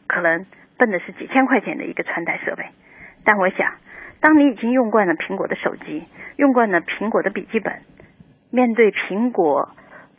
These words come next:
智能手表的时候，多数人会心痒痒。所以从某种程度上而言，你可能未必觉得它带给你有多大的冲击，但是当你身边越来越多的人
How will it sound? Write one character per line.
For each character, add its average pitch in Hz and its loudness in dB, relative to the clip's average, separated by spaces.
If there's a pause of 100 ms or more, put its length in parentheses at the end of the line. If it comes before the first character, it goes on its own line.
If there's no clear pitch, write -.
智 277 4
能 196 4
手 190 -2
表 - 2
的 - -16
时 - -12
候， - -10 (200)
多 330 4
数 294 -2
人 180 2
会 233 0
心 330 0
痒 - 2
痒。 - -8 (520)
所 320 6
以 302 6
从 - 0
某 254 6
种 277 2
程 151 -2
度 262 4
上 233 2
而 156 0
言， 151 -6 (480)
你 240 6
可 - 4
能 165 0
未 269 6
必 208 -2 (260)
觉 180 2
得 190 6 (100)
它 - 0
带 285 6
给 185 2
你 208 -2
有 185 0
多 240 6
大 226 4
的 190 -4
冲 240 2
击， 240 -2 (380)
但 254 8
是 226 -4
当 277 8
你 226 8 (100)
身 285 8
边 294 10
越 320 10
来 202 8
越 254 6
多 311 6
的 233 6
人 - 0